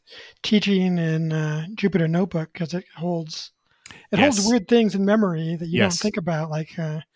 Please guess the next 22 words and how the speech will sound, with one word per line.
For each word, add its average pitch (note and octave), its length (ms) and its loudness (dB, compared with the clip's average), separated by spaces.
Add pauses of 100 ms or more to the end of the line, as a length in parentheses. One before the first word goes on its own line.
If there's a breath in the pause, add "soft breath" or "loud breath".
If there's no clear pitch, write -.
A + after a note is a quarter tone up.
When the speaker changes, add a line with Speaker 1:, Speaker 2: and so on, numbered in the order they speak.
(360 loud breath)
Speaker 1:
I G3+ 40 -2
was G3 80 0
trying A3 160 2
to F#3+ 60 -2
teach G#3+ 220 -2
logging G3+ 560 2
with E3 180 -6
Jupyter F3 300 -4
Notebook, D#3+ 400 -6
and D#3+ 120 -6
that's F3 240 -4
not F#3+ 140 2
a F#3+ 60 2
good F#3+ 120 2
idea F#3+ 480 4
because D#3+ 600 -2 (640)
the F#3 80 -6
first G3+ 200 2
time G3 160 4
you F#3+ 80 4
import G3 280 0
logging, F#3+ 520 2